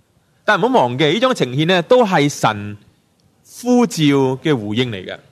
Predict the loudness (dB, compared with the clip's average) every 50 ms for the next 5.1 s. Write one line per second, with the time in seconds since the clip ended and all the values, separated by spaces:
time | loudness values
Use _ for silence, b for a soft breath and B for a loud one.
0 | _ _ _ _ _ _ _ _ -4 -2 0 2 4 4 4 4 2 2 2 2
1 | 4 4 4 4 4 2 0 B B B B B B 2 4 4 4 6 4 4
2 | 4 2 0 2 4 4 6 6 6 4 4 2 2 0 0 0 2 0 2 2
3 | 4 4 4 2 0 -2 -4 -10 _ _ _ _ _ _ _ _ _ 2 2 2
4 | 2 2 0 0 0 0 2 0 2 2 2 2 2 2 2 2 0 0 0 0
5 | 0 -2